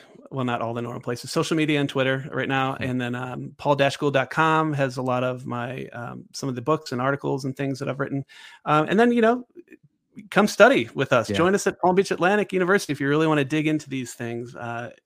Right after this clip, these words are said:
Speaker 1: you know, um, we're having a lot of fun there. But yeah, you can find me at the usual places and, or at Palm Beach Atlantic University on our website. Uh, you can find me through there.
Speaker 2: Awesome.
Speaker 1: Thanks,
Speaker 2: And I
Speaker 1: Parker. It's good to be with you. And, uh, yeah, good to come on your show and talk about this book. Appreciate you.
Speaker 2: Yeah.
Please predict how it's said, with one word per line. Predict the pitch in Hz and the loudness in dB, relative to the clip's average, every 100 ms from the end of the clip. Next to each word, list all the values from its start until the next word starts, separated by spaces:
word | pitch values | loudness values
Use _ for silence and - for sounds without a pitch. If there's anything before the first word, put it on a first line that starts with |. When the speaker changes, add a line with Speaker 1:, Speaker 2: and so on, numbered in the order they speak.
| _ | _
Speaker 1:
you | 131 | -12
know, | 113 120 123 | -10 -10 -10
um, | 120 123 | -10 -2
we're | 120 | 0
having | 127 120 | 0 0
a | |
lot | 120 117 | 0 0
of | |
fun | - 113 | -2 -4
there. | 120 117 | -4 -4
But | 123 | -2
yeah, | 135 | 2
you | 135 165 | 4 4
can | 143 | 2
find | - 120 | 0 0
me | 123 | -2
at | 117 | -4
the | 123 | -4
usual | 123 120 | -4 -4
places | - 117 - 117 | -2 -4 -4 -8
and, | 120 120 - - | -8 -10 -12 -4
or | 165 139 | 6 8
at | 131 127 | 8 6
Palm | - 131 | 4 4
Beach | 127 | 2
Atlantic | 120 123 120 120 | 0 -2 -2 -4
University | 117 123 117 123 | -4 -4 -6 -6
on | 120 120 | -4 -4
our | 127 | -6
website. | 120 - - - _ | -8 -8 -10 -10 _
Uh, | 123 - | -16 -14
you | 131 | -16
can | - | -18
find | - 62 | -16 -14
me | - | -14
through | - | -16
there. | - - 131 _ _ _ - _ | -16 -16 -18 _ _ _ -20 _
Speaker 2:
Awesome. | - 120 113 | -12 -10 -10
Speaker 1:
Thanks, | - 143 135 | -2 0 4
Speaker 2:
And | 135 | 4
I | |
Speaker 1:
Parker. | 135 | 4
It's | 131 - | 2 2
good | 147 | 2
to | 135 | 6
be | 143 | 6
with | 139 131 | 6 6
you. | 139 135 139 - | 4 4 0 -4
And, | 120 117 117 | -6 -4 -4
uh, | 120 123 | -6 -8
yeah, | - 117 | -6 -8
good | 120 135 | -4 -4
to | |
come | 135 135 | 0 0
on | 131 | 2
your | 123 | 0
show | 131 | 0
and | 123 | 0
talk | 120 117 | -2 -4
about | 120 117 | -6 -6
this | 120 | -8
book. | 117 117 | -8 -8
Appreciate | - 127 - 113 | -6 -6 -4 -2
you. | 147 | 0
Speaker 2:
Yeah. | 175 117 | 0 -2